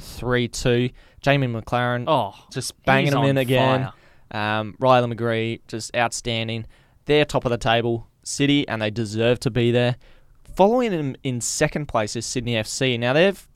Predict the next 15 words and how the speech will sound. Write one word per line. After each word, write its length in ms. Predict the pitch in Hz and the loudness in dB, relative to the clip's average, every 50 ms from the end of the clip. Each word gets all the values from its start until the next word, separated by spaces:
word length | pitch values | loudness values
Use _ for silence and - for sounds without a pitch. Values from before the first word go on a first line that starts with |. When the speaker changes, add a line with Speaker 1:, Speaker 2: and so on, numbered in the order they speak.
| _ _ _ _ - | _ _ _ _ -6
Speaker 1:
they're 120 | 151 151 | -4 -4
kind 260 | 156 - - 180 180 156 | -4 -4 -4 -4 -4 -4
of, 80 | 117 | -4
you 100 | 120 117 | -6 -6
know, 200 | 113 110 104 110 113 | -8 -8 -8 -8 -6
lurking 340 | 117 123 123 123 - - 127 | -2 -2 -2 -2 -2 -2 -4
in 100 | 120 117 | -2 -2
the 100 | 113 110 | -2 -2
shadows 520 | - - - 123 120 135 139 131 123 117 | -2 2 4 6 8 8 8 6 6 4
a 60 | 120 | 2
little 220 | 113 113 113 113 107 | 0 0 0 0 2
bit, 220 | 120 139 175 175 - - | 2 2 0 0 -2 -4
uh, 300 | 104 98 117 117 113 110 | -4 -2 -2 0 0 0
ready 260 | 113 120 117 120 117 | 0 0 0 0 0
to, 220 | 117 113 110 107 | 0 0 -2 -2